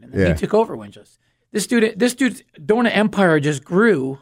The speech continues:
Speaker 1: Started from nothing. Started as a cook at Winchell's and
Speaker 2: Yeah,
Speaker 1: then
Speaker 2: yeah.
Speaker 1: went on his own.
Speaker 2: So he went on as a janitor,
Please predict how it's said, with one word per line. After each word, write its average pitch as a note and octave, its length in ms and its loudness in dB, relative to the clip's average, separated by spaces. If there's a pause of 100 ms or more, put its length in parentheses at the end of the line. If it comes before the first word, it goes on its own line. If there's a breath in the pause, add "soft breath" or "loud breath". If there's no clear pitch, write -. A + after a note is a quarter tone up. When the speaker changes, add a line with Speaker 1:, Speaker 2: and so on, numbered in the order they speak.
(1160)
Speaker 1:
Started A3 300 0
from G3 160 0
nothing. G#3 280 0
Started F#3+ 220 2
as E3+ 100 2
a E3 60 -8
cook A#3 260 -2
at - 80 -8
Winchell's F3 420 0
and E3+ 120 -4
Speaker 2:
Yeah, G3+ 120 2
Speaker 1:
then D#3+ 120 4
Speaker 2:
yeah. D#3 80 4
Speaker 1:
went G3 120 4
on G3 100 4
his F#3+ 120 2
own. F3 420 2
Speaker 2:
So F3 100 0
he E3+ 60 4
went F#3 180 4
on G#3 80 0
as E3+ 180 0
a F#3+ 60 2
janitor, D3 580 2